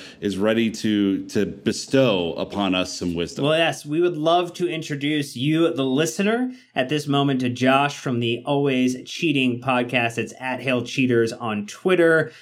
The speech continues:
Speaker 2: Um, you can find it in your podcast app. Just search for Always Cheating. They're wonderful people. They're part of our Blue Wire family and, uh, just all around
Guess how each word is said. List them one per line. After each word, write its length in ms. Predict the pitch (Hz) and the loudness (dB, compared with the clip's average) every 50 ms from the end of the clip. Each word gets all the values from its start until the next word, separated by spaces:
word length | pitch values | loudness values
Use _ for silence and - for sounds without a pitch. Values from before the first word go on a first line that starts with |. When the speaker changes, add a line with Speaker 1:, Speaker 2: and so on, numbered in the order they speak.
| - - - | -20 -14 -6
Speaker 2:
Um, 300 | 117 117 117 113 113 110 | -2 -2 0 0 -2 -2
you 100 | 110 110 | -4 -6
can 140 | - 110 104 | -6 -8 -10
find 380 | - - 131 120 117 117 117 117 | -4 -2 0 0 2 2 2 0
it 160 | 113 110 110 | 0 -2 -4
in 160 | 117 113 113 | -6 -4 -2
your 200 | 107 101 98 98 | -2 0 -2 -2
podcast 600 | - - 180 170 165 156 - 156 143 139 127 - 151 | -2 2 2 2 2 2 0 -2 -2 -2 -2 -2 -4
app. 300 | 139 139 139 135 127 123 | -2 -2 -2 -4 -4 -4
Just 180 | 127 117 117 | -6 -6 -4
search 180 | - 113 104 104 | -4 -6 -6 -6
for 120 | - 113 | -6 -4
Always 220 | 110 104 95 92 - | -4 -2 -4 -6 -8
Cheating. 640 | - - - 185 180 165 165 160 151 151 143 - - - - - _ _ _ - | -8 -2 2 2 4 4 2 2 0 -2 -4 -6 -10 -20 -20 -20 _ _ _ -4
They're 160 | 127 135 143 | -2 0 0
wonderful 460 | 139 143 156 170 175 160 - 156 139 - | 2 2 2 2 2 0 -2 -4 -6 -2
people. 520 | - 220 220 214 214 208 202 190 185 175 | -2 -2 -2 0 0 0 0 2 2 2
They're 140 | 147 127 123 | 2 2 0
part 180 | 127 156 147 139 | 0 -2 -2 0
of 80 | 123 | 0
our 140 | 123 113 113 | 0 -2 -2
Blue 160 | - 170 180 | 0 0 2
Wire 300 | 185 175 165 165 156 151 | 2 2 2 2 2 0
family 720 | 151 - 175 165 165 170 165 165 160 160 156 160 156 156 156 | -2 -4 -4 -4 -2 -4 -4 -2 -2 -2 -2 -4 -4 -4 -4
and, 440 | 147 175 214 220 220 220 220 220 262 | -4 -4 -4 -2 -2 -4 -2 -2 -2
uh, 120 | 262 254 | -2 0
just 200 | 262 285 269 - | -2 -2 -4 -4
all 220 | - 262 294 302 | -4 -2 0 0
around 460 | 302 294 294 302 294 294 294 277 254 | 0 0 -2 -2 -2 0 0 0 -2